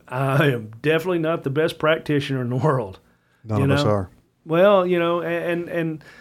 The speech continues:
Speaker 1: and good Christians believe that they're, you know, they're once a sinner, always a sinner, that, you know, you just beg for forgiveness, right?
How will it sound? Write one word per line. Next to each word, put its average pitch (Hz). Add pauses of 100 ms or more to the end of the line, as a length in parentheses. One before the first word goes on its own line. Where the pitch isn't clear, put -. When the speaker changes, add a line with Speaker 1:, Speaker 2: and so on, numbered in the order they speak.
(180)
Speaker 1:
and 160
good 180
Christians 196
believe 180
that 180
they're, 185
you 175
know, 170
they're 165
once 160
a 156
sinner, 175
always 180
a 143
sinner, 202
that, 151
you 160
know, 151
you 147
just 147
beg 170
for 143
forgiveness, 156
right? 143